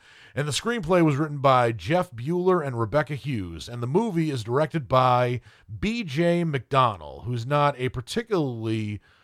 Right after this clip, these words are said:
well-known name, at least not a household name, but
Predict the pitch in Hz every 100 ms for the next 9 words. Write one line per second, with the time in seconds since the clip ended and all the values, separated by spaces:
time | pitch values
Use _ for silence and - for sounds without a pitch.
0 | _ - 117 131 120 117 110 104 107 104
1 | 110 120 135 107 131 117 110 - 113 101
2 | 156 220 - 127 95 80 85 90 135 147
3 | - 180 123 123